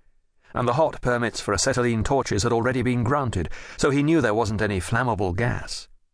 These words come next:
And he really only needed just one. So he moved further into the tunnel, beyond the shining fresh concrete, away from the flammable plastic liners,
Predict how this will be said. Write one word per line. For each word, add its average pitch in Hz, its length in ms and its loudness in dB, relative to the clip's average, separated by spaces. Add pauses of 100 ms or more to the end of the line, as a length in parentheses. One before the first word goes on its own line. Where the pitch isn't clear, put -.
(560)
And 131 200 0
he 123 120 4
really 101 380 0
only 87 260 0
needed 90 440 0
just - 300 -6
one. 85 420 -4 (1080)
So 170 140 2
he 156 140 4
moved 120 400 2
further 123 340 2
into 101 160 0
the 101 120 -2
tunnel, 80 440 -4 (180)
beyond 131 400 2
the 98 120 -2
shining 101 420 0
fresh 92 340 -2
concrete, 92 540 0 (320)
away 135 320 2
from 117 200 -2
the 98 160 0
flammable 107 680 0
plastic 104 480 -2
liners, 107 480 0